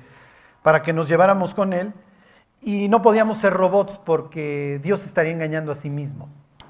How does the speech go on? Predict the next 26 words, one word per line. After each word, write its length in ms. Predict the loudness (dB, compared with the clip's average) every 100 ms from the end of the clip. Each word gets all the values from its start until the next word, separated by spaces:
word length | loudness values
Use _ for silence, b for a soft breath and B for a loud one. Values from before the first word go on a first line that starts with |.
| _ _ _ _ _ _ _ _ _ _ b b b b _
Ajá, 340 | -8 -6 -8 -12
entonces, 520 | -4 -4 -2 -4 -2
imagínense 480 | -4 -4 -4 -2 -2
a 40 |
Dios, 220 | 0 0 -2
"No, 180 | -6 -4
miren 260 | -2 -2
ese 160 | -4 -2
cuate 260 | -4 0
orando". 300 | 0 0 -2
Sí, 180 | -4 -4
pero 240 | 0 0 2
traes 180 | 0
el 100 | -2
control 280 | -6 -2 -2
remoto 340 | 0 -2 -2 -2
atrás 240 | 0 -2
de 80 | -2
la 120 | -2
espalda. 600 | -2 -6 -6 -6 -6 -8
<laughs> 20 |
O 80 | -12
sea, 400 | 0 4 4 0
¿sí 140 | -6 -4
me 80 | -4
explicó? 480 | -4 -4 -4 -6